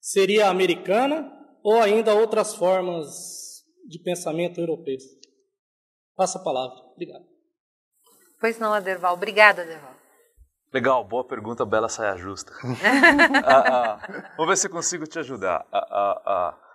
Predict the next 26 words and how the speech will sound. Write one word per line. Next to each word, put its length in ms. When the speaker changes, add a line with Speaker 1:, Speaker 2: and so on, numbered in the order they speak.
Speaker 3:
quando 160
a 40
gente 260
pega 420
a, 240
a, 380
a 20
filosofia 1080
que 120
tá 140
por 160
trás 220
das 100
normas 340
internacionais 600
de 80
contabilidade, 760
é 20
uma 120
filosofia 960
não 200
só 160
americana, 560
na 100
verdade 440
ela 180